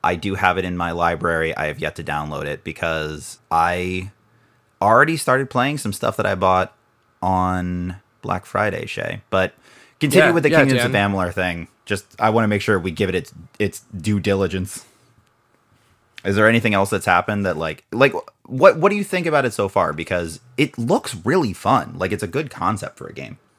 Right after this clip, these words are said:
Speaker 2: Well, I think it's a little bit too doom and gloom to be an open world R P G. You know what I mean?
Speaker 1: Sure.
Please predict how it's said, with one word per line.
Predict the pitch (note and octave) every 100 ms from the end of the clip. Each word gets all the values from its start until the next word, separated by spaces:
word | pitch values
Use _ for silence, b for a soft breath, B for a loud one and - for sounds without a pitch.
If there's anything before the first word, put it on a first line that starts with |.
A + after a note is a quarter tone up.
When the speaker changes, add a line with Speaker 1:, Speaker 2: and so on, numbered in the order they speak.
| -
Speaker 2:
Well, | D#3 A#3+ C4 B3+ - _ _ _ -
I | F3 A3
think | A3+ G#4 G#4+
it's | G#4 A#3
a |
little | G3+ F#3+ F#3
bit | F3 D#3
too | - E3+
doom | C#3 C#3+ C#3 C#3
and | C3+
gloom | A2+ B2 C3 C#3 C#3+ -
to | -
be | C3 C3
an | B2+
open | A#2+ C3+ B2
world | B2 A#2+
R | A#2+
P | A#2 A#2
G. | A2 G#2 B2+ _ _ _ _ _ _ -
You | C#3
know |
what | C3+
I | C3
mean? | A#2+ A#2
Speaker 1:
Sure. | C#3 F#2+